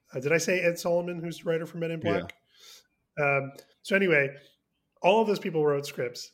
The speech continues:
Speaker 1: and then, um, it ends up getting sole credit for the script to David Hayter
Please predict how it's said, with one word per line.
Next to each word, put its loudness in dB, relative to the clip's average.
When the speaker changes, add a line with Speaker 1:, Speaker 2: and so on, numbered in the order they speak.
Speaker 1:
and -2
then, -2
um, 0
it -2
ends 0
up -2
getting 0
sole 0
credit -4
for -10
the -8
script -6
to -10
David -2
Hayter -6